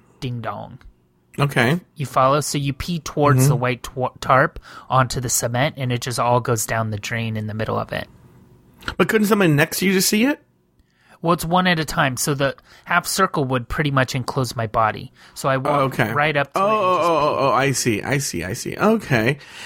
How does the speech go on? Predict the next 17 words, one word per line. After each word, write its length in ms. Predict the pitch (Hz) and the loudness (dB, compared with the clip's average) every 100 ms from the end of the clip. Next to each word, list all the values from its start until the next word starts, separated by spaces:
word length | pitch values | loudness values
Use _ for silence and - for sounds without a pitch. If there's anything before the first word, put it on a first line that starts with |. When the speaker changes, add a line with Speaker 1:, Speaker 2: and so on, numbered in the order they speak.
| - | -4
Speaker 2:
Look, 300 | 233 247 - - | 0 2 0 0
I'm 140 | 302 | 2
actually 360 | 392 - 170 - | 2 0 -2 0
all 420 | 139 156 175 170 - | 2 4 2 0 -8
for 420 | - 143 143 160 | -8 0 2 4
this. 300 | 170 202 185 | 4 2 0
As, 180 | - - | -4 0
as 120 | 143 | 2
someone 220 | 202 214 | 2 4
who 100 | 185 | 4
walks 280 | 151 147 143 | 4 2 2
around 180 | 160 143 | 0 2
downtown 380 | 135 135 135 123 | 2 2 2 4
L 180 | 117 | 2
A 140 | 117 120 | 2 2
a 80 | 113 | 2
lot, 400 | 107 104 131 | 0 0 -2